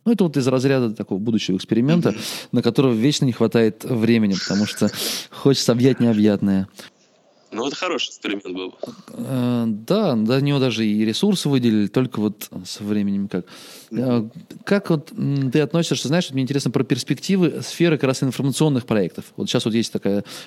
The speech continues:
Speaker 1: э, там тема, Яндекс запустил свои знатоки. Э, то есть мест меньше, то есть там появляется подмес этого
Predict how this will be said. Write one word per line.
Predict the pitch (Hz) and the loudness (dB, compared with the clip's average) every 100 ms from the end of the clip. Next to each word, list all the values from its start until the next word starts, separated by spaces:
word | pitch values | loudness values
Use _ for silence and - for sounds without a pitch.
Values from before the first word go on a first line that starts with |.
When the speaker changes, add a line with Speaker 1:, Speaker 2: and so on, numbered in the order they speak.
| - | -8
Speaker 1:
э, | 98 | -6
там | 95 98 | -2 -2
тема, | 147 151 | 2 2
Яндекс | 110 135 151 - | 2 2 0 0
запустил | 120 - 123 - 127 | -2 2 2 2 2
свои | 113 113 | 2 2
знатоки. | 104 107 113 107 107 107 - - - - _ | 2 2 2 0 0 0 -2 -16 -18 -20 _
Э, | 101 98 98 98 95 92 95 - - - 110 | -6 -2 -2 -2 -2 -2 -4 -6 -8 -6 -2
то | |
есть | 120 - | -2 -2
мест | 135 147 139 - | 0 0 0 0
меньше, | 143 208 - 104 | 2 2 2 -2
то | 101 | -2
есть | 107 | -2
там | 117 | 0
появляется | 120 113 107 - 104 104 104 | 0 2 0 0 -2 -2 -4
подмес | 107 113 110 101 - | -2 0 0 -2 -4
этого | 101 101 98 95 95 95 | -4 -2 -2 -2 -6 -10